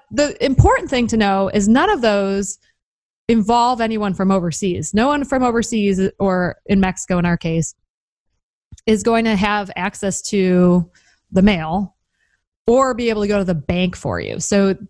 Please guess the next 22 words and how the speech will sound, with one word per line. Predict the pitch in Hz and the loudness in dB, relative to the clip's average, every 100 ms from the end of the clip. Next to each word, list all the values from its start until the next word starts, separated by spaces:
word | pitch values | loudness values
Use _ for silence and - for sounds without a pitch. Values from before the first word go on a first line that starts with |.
| - | 0
the | 226 196 | 0 2
most | 214 240 247 - - | 2 2 2 -2 0
typical | 330 330 320 - | 0 2 0 0
person | 185 214 208 208 | -2 0 0 2
who's | 208 196 | 0 2
gonna | 190 | 0
steal | 170 - 269 285 | 0 0 2 2
from | - 190 | 0 0
you | 175 170 | 2 2
is | 165 - | 0 -2
actually | 180 185 - 180 180 175 170 170 185 - | -4 -4 -4 -4 0 0 0 0 -2 -4
a | |
domestic | 175 180 185 160 - 165 | 0 2 2 -2 -4 -2
employee | 156 - 185 180 175 | -2 0 0 0 0
who | 170 180 | 0 0
just | 175 | 0
has | 170 160 - _ | -2 -2 -4 _
too | - 190 | -4 -2
much | 175 - | -2 -4
access | 127 - - - | -8 -8 -8 -8
to | - | -6
everything. | - - - - | -6 -8 -8 -12